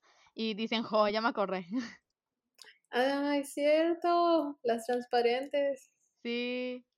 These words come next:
Speaker 2: Ah, ok.
Speaker 1: Bueno, yo todavía entré cuando éramos Jo y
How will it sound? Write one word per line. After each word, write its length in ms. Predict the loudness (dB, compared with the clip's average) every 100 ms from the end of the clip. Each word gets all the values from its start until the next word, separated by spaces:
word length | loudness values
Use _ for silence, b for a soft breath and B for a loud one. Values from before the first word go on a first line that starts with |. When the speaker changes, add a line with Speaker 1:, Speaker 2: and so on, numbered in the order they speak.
| _ _ _ _ _ _ _ _ -10
Speaker 2:
Ah, 260 | -8 -8 -10
ok. 180 | -10 -12 -14 _ _ _ _ _ _ _ _ b b b b _ _
Speaker 1:
Bueno, 280 | -4 -4 -4 -10
yo 180 | -8 -2
todavía 400 | 2 2 2 0
entré 480 | -4 -4 -4 -2 -4 _ _
cuando 540 | -6 -4 0 0 0
éramos 440 | 0 0 0 -4 -4
Jo 360 | 2 2 2 _ _ _ _ _ _ _ _ _ _ _ _ _
y 760 | -4 -2 -4 -4 -4 -6 -8